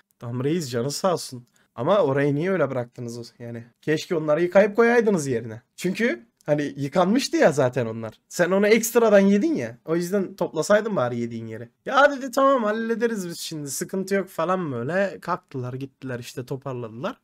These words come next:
Temizlediler mutfağı. Biz bir kalıp peynir almıştık. Ee, dün akşam da peynir yedik. İşte çocuklar akşam kendi aralarında da peynir yemişler. Mutfağa gittim. Baktım Cemal peynir paketini çöpe atıyor. Yani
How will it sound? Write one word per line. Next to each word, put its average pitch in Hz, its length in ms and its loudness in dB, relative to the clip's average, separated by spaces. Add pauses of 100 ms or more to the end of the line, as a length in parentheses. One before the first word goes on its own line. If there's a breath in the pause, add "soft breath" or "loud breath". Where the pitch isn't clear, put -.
Temizlediler 202 640 4
mutfağı. 170 440 -2
Biz 196 200 -2
bir 202 80 -4
kalıp 214 280 0
peynir 220 240 2
almıştık. 190 680 -4 (120)
Ee, 123 440 -4
dün 175 100 0
akşam 196 400 2
da 127 100 -4
peynir 113 260 -6
yedik. 131 480 -8
İşte - 280 -16
çocuklar 143 400 -4
akşam 160 300 -2
kendi 151 300 -2
aralarında 143 500 2
da 156 60 -2
peynir 117 280 -6
yemişler. 113 400 -8 (180)
Mutfağa 196 300 4
gittim. 226 400 -2 (160)
Baktım 165 400 -2
Cemal 196 420 2 (200)
peynir 190 320 2 (240)
paketini 185 500 -2
çöpe 185 240 -2
atıyor. 123 320 -4 (200)
Yani 117 160 -10